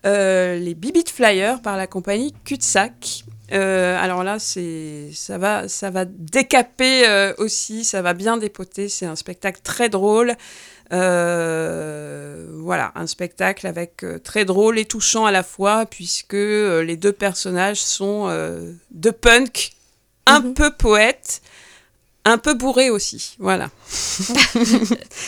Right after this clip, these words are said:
Speaker 1: Et, euh, et on poursuit à, alors assez tard, euh, le spectacle dure une heure et on poursuit assez tard à vingt-deux heures trente dans la petite salle par un gueuloir poétique.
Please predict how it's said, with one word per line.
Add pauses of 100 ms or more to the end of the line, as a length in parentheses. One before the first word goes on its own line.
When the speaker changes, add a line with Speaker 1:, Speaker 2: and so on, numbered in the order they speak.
(380)
Speaker 1:
Et,
euh,
et
on
poursuit
à,
alors
assez
tard,
euh,
le
spectacle
dure
une
heure
et
on
poursuit
assez
tard
à
vingt-deux
heures
trente
dans
la
petite
salle
par
un
gueuloir
poétique.